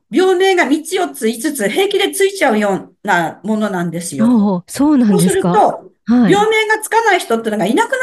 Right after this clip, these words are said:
Speaker 1: っちゃうわけ。
Speaker 2: ああ。
Speaker 1: そうすると何が起こるかっていうとね、
Speaker 2: はい。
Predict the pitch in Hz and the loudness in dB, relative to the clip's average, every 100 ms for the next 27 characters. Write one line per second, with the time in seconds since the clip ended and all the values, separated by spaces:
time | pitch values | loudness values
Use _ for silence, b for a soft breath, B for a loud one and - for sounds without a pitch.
0 | 523 - 196 160 165 160 - - _ _ | -4 -2 -2 -2 -4 -8 -14 -16 _ _
1 | _ _ - 214 233 240 240 240 415 220 | _ _ -2 0 2 2 2 4 4 4
2 | 220 415 381 381 494 392 233 339 349 311 | 2 2 2 2 2 0 0 0 0 0
3 | 269 - 196 196 190 180 254 403 233 220 | -4 -4 -6 -4 -4 -4 -2 0 0 0
4 | 180 | 0